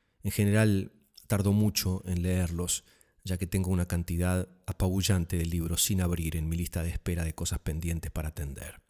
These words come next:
Libros nuevos de autores que amo, libros viejos que se reeditan, cuentos inéditos que aparecen en librerías de usados o por internet, cuentos de autores nuevos que me envía gente que respeto y admiro.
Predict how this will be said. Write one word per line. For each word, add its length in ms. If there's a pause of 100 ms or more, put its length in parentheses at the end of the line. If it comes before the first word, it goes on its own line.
(1080)
Libros 300
nuevos 380
de 80
autores 320
que 160
amo, 320
libros 320
viejos 340
que 100
se 140
reeditan, 760
cuentos 420
inéditos 440
que 80
aparecen 420
en 100
librerías 400
de 80
usados 420
o 40
por 140
internet, 640 (600)
cuentos 280
de 60
autores 340
nuevos 420
que 100
me 80
envía 320
gente 340
que 100
respeto 420
y 60
admiro. 480